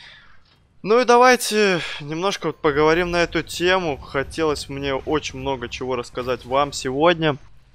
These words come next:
Возможно, что-то я по ходу данного ролика, конечно, забуду, что-то упомяну, но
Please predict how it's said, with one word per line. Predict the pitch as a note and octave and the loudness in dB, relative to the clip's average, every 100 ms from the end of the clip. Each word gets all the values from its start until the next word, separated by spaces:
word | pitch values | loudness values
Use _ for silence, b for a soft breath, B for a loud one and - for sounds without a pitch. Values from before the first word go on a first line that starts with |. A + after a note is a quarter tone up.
| - - _ - - | -20 -20 _ -20 -8
Возможно, | D3+ D3+ F3 C#3+ | -4 2 2 2
что-то | B2+ D3+ C3+ | -2 -2 -2
я | B2+ A#2+ B B B B | 0 0 B B B B
по | - | -2
ходу | C3 C#3 B2+ | 2 0 0
данного | B2 C3 B2 B2 | 0 0 0 -2
ролика, | C3+ C3 B2 - | -2 -2 -4 -10
конечно, | - B2+ B2 - A#2+ A#2 | -10 -8 -8 -8 -10 -10
забуду, | B2 C3 B2+ F3+ F#3 | -4 -4 -2 -4 -4
что-то | D3 - B2 B2 | -8 -10 -8 -8
упомяну, | A#2+ C3+ C#3 D3+ G3+ | -6 -6 -6 -6 -6
но | F#3 C3 B2+ B2 A#2+ | -6 -4 -4 -4 -6